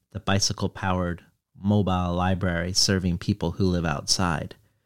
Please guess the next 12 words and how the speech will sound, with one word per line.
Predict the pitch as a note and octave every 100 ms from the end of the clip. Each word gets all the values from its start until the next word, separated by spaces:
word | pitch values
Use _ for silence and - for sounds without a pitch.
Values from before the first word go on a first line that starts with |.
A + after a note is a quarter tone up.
| _ _ _ _
which | - -
you | -
can | - F#2+
find | - F#2+
out | F2+ -
more | F#2 F#2
about | F#2 F2+ D#2+
at | D2 -
street | - - F#2 -
books | E2 - - - _ _ _
dot | - D#2 -
org. | F#2+ F2+ D#2 G2